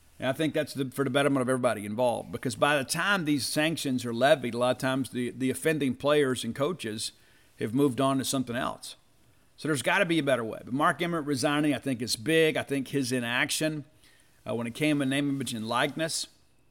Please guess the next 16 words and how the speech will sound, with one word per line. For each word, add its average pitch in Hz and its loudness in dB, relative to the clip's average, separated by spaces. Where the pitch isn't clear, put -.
is 120 -6
a 123 -4
disaster. 135 0
I 135 -2
think 147 0
the 131 0
way 131 2
they 131 -2
have 131 -4
constructed 139 0
the 117 -6
transfer 143 0
portal 143 2
is 127 -6
a 120 -6
disaster. 113 -2